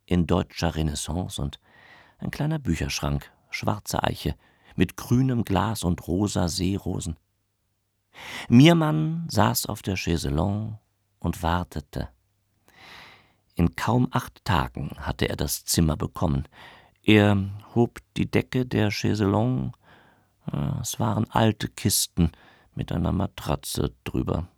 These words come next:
Die Wirtin lächelte. "Na ja, natürlich, Herr Doktor", sagte sie.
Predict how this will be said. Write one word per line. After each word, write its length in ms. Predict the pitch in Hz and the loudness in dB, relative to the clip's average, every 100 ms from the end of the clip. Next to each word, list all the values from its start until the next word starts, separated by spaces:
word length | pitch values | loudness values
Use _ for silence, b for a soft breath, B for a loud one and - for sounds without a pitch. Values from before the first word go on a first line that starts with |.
| _ B B B B | _ B B B B
Die 340 | - 95 95 87 | -6 2 4 4
Wirtin 380 | 104 - 127 123 | 2 2 0 2
lächelte. 580 | 120 117 92 - 85 - b b b b _ | 2 0 -2 -2 -4 -4 b b b b _
"Na 80 | 107 | 0
ja, 160 | 117 113 | 2 2
natürlich, 640 | 110 - - 185 170 127 | 0 -2 0 4 4 2
Herr 320 | 135 120 113 | 2 2 2
Doktor", 480 | 107 113 - 117 104 b b b | 2 0 0 -2 -2 b b b
sagte 340 | - 95 - 90 | -6 -4 -2 -2
sie. 200 | 90 | -2